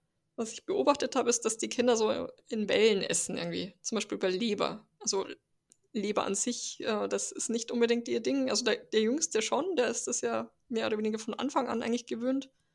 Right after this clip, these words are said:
Der isst ab und zu bei mir die Leber so mit. Aber die anderen, die essen's, wenn dann nur als Leberwurst. Und das geht aber auch manchmal super gut weg, also wirklich in Massen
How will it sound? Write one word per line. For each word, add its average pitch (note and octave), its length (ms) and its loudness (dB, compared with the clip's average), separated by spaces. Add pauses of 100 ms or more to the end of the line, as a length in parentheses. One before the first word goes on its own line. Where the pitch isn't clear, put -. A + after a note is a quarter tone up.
(640)
Der - 260 -2
isst - 180 -4
ab C4 140 -4
und B3 120 0
zu C4 100 -2
bei A#3+ 120 4
mir A#3+ 220 4
die G#3+ 240 -4
Leber A3 300 -2
so B3 220 -2
mit. F4 300 -4 (880)
Aber A3 120 0
die A3 140 2
anderen, B3 280 6
die A#3 260 -2
essen's, A3 320 -2
wenn G3+ 100 2
dann G#3 120 2
nur G3+ 100 2
als G3 160 0
Leberwurst. A3+ 720 0 (1080)
Und A3 120 -2
das G#3 160 -4
geht A3 180 -6
aber G#3+ 300 0
auch - 280 0 (520)
manchmal G#3+ 360 0
super D#4 380 4
gut G3+ 220 -2
weg, - 240 2
also G3+ 200 0
wirklich - 500 -2 (300)
in A#3+ 200 4
Massen C#4+ 600 0